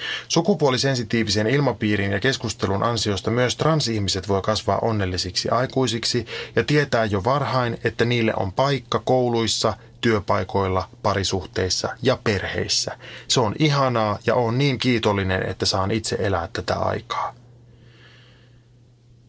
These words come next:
Ja sitten tää mun ystävä päätti tän viestinsä, mut sit tuli vielä,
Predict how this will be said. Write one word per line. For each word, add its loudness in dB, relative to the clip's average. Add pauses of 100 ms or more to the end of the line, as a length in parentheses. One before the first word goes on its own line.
(220)
Ja 4
sitten 0
tää 2
mun 0 (180)
ystävä 2 (640)
päätti 2
tän 0
viestinsä, 2
mut 0
sit -4
tuli 4
vielä, 2